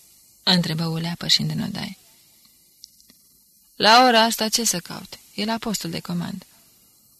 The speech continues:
„Nu e acolo. A întrebat domnul colonel Barbat de dânsul. Am crezut că s-o fi repezit pe acasă și am venit să-l anunț.” „Tu ce mai faci, mă, Nicolae?”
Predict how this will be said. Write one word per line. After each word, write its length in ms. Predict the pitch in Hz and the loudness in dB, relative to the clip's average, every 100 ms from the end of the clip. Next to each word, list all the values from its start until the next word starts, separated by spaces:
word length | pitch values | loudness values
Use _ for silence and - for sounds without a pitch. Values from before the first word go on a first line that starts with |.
| _ _ | _ _
„Nu 280 | - 196 247 | 0 4 4
e 40 | 196 | 2
acolo. 400 | 165 - 190 190 - - - - | -2 -12 -12 -14 -18 -20 -20 -2
A 140 | 226 | 4
întrebat 400 | 220 214 226 254 | 4 4 0 0
domnul 260 | 233 220 196 | 2 2 2
colonel 440 | - 180 185 185 | 0 -2 -2 -2
Barbat 460 | 185 180 175 151 151 | -2 -4 -4 -6 -6
de 120 | 151 | -6
dânsul. 420 | 160 147 - - - - - _ _ | -6 -6 -8 -10 -16 -20 -20 _ _
Am 180 | - 240 | 0 0
crezut 340 | 240 240 294 | 0 -4 -6
că 120 | - 277 | -6 -4
s-o 160 | - | -4
fi 140 | 247 247 | -4 -4
repezit 400 | 247 240 240 226 | -4 -4 -6 -8
pe 100 | 247 | -10
acasă 340 | - 196 - | -8 -8 -2
și 120 | - | -2
am 100 | 165 | -2
venit 180 | 165 175 | -4 -4
să-l 140 | - | -4
anunț.” 340 | 170 170 165 - - - - _ _ _ _ _ _ _ | -6 -6 -6 -8 -12 -20 -20 _ _ _ _ _ _ _
„Tu 160 | - 277 | -10 -8
ce 140 | - 370 | -4 -2
mai 160 | 196 | -2
faci, 220 | 170 - - | -4 -6 -4
mă, 100 | 160 | -4
Nicolae?” 440 | - - - - | -6 -8 -12 -12